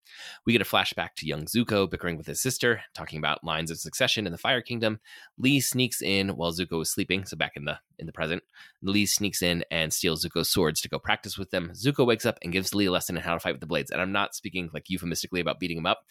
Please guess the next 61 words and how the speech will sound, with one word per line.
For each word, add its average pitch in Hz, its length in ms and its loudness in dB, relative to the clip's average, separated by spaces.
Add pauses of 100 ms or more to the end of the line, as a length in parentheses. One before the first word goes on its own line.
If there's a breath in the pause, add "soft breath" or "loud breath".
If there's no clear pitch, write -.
(180 loud breath)
He 104 220 -2
actually 92 400 0
gives 87 200 -2
him 92 80 -4
a 87 40 -4
lesson, 78 320 -2
like, 73 180 -8
teaches 113 300 0
him 98 80 -4
how 95 140 2
to 80 80 -4
use 90 180 -2
the 82 80 -8
swords 78 280 -4
properly. - 420 -6 (680 loud breath)
In 135 120 4
the 147 60 6
morning, 110 340 6 (140)
Zuko 98 500 4
is 87 100 -4
getting 92 220 0
ready 85 360 2
to 90 100 0
leave 92 380 4
when 87 140 0
the 78 60 -2
soldiers 78 340 -2
arrive. 90 520 2
They 85 80 -2
say 85 140 -2
that 78 140 -4
the - 80 -4
battalion 95 480 0
Lee's 87 160 -2
brother 120 260 4
is 104 140 4
in 107 320 4
has 82 200 0
been 65 140 -6
captured. - 480 -6 (520 loud breath)
Zuko 120 200 6
has 98 120 2
a 85 40 -6
flashback 85 360 0
to - 40 -18
when 78 100 -2
he 71 60 -2
was 71 100 -6
a 65 60 -8
kid, 117 300 2
and 104 180 -8
a 82 40 0
messenger 80 300 -2
brought 73 180 0
news 80 220 -2
that 76 100 -4
his 76 140 -6
cousin 104 260 -2
had 82 140 -10
been 82 120 -4
killed. 82 380 -2